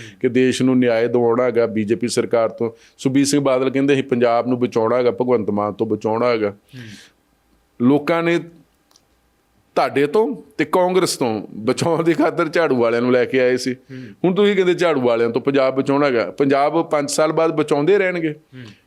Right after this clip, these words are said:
Speaker 1: ਅਕਾਲੀਆਂ ਤੋਂ ਬਚਾਏ ਤੇ ਕਾਂਗਰਸੀ ਲੈਣ ਦੇ, ਕਾਂਗਰਸੀਆਂ ਤੋਂ ਬਚਾਏ ਝਾੜੂ ਵਾਲੇ ਲੈ ਗਏ, ਝਾੜੂ ਵਾਲਿਆਂ ਤੋਂ ਬਚਾ ਕੇ ਕੀ, ਕੱਲ੍ਹ ਨੂੰ ਕਿਹਨੂੰ ਲੈ ਕੇ ਆਈਏ ਪੰਜਾਬ ਦੀ ਜਨਤਾ? ਕਿਹੜਾ ਗੱਡ-, ਅੱਗੇ ਕਿਹਨੂੰ ਲੈ ਕੇ ਆਈਏ? ਕੁਛ ਦਿਖ ਨਹੀਂ ਰਿਹਾ ਪੰਜਾਬ ਦੀ ਜਨਤਾ ਨੂੰ।
Speaker 2: ਹੂੰ।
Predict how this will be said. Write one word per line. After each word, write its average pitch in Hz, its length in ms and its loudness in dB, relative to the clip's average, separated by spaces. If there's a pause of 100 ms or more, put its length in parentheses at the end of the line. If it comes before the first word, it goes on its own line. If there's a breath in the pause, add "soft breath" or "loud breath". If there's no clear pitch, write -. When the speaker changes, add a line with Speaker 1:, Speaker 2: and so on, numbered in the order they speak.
(120)
Speaker 1:
ਅਕਾਲੀਆਂ 151 380 2
ਤੋਂ 160 140 0
ਬਚਾਏ 160 360 2
ਤੇ 156 60 0
ਕਾਂਗਰਸੀ 131 500 0
ਲੈਣ 147 200 2
ਦੇ, 151 100 2
ਕਾਂਗਰਸੀਆਂ 143 540 0
ਤੋਂ 147 100 -2
ਬਚਾਏ 147 320 2
ਝਾੜੂ 143 260 0
ਵਾਲੇ 117 220 2
ਲੈ 131 140 4
ਗਏ, 139 120 0
ਝਾੜੂ 143 280 0
ਵਾਲਿਆਂ 139 260 2
ਤੋਂ 147 80 -6
ਬਚਾ 147 240 0
ਕੇ 147 120 0
ਕੀ, 143 320 -2 (340 loud breath)
ਕੱਲ੍ਹ 160 180 2
ਨੂੰ 170 100 -2
ਕਿਹਨੂੰ 147 260 2
ਲੈ 123 140 2
ਕੇ 110 160 0
ਆਈਏ 110 300 2
ਪੰਜਾਬ 104 420 0
ਦੀ 101 60 -4
ਜਨਤਾ? 98 400 -2 (600)
ਕਿਹੜਾ 160 220 0
ਗੱਡ-, 139 380 0
ਅੱਗੇ 143 200 0
ਕਿਹਨੂੰ 175 240 2
ਲੈ 143 140 2
ਕੇ 107 160 0
ਆਈਏ? 117 240 2
ਕੁਛ 123 260 0
ਦਿਖ 131 320 0
ਨਹੀਂ 190 160 0
ਰਿਹਾ 175 120 2
ਪੰਜਾਬ 151 440 0
ਦੀ 143 80 -2
ਜਨਤਾ 131 360 0
ਨੂੰ। 127 120 -2
Speaker 2:
ਹੂੰ। 120 400 -20